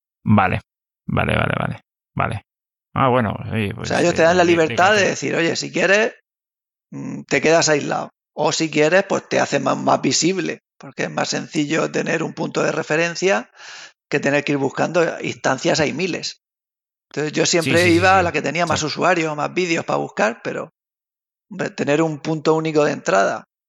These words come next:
Speaker 2: que además es software libre y cualquiera podría montar otro porque está liberado,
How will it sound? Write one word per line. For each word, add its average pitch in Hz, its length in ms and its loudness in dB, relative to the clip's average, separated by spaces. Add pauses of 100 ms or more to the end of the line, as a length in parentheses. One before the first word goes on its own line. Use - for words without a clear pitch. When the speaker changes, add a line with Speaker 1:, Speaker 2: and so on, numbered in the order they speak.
(160)
Speaker 2:
que 160 120 0
además 165 360 2
es 151 80 0
software 170 340 2
libre 185 480 0
y 165 80 2
cualquiera 143 400 2
podría 143 280 2
montar 139 300 0
otro 180 260 0
porque - 180 -8
está - 180 -4
liberado, 151 480 0